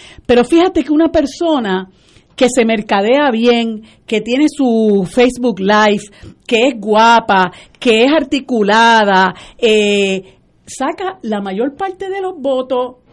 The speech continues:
Después resulta que se vació como se vacían los globos, ¿no? Este, y entonces l-, los electores en este país,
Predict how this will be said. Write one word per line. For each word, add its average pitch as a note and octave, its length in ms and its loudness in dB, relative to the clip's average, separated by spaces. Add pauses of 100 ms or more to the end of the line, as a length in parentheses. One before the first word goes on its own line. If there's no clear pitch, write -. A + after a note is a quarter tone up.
(100)
Después C#4+ 380 -4
resulta F#4+ 760 -2 (400)
que D4+ 200 2
se C#4 480 2
vació C4 540 0 (200)
como F4+ 240 0
se C4 160 -2
vacían C4 480 -2
los D4 160 0
globos, C#4+ 600 0
¿no? A3 400 -4 (400)
Este, G#3 520 0
y A#3 140 -2
entonces C4+ 340 -2 (140)
l-, A#3+ 280 -4
los A#3+ 280 0
electores A#3 640 -2
en B3+ 80 -6
este B3 220 -6
país, D4+ 560 0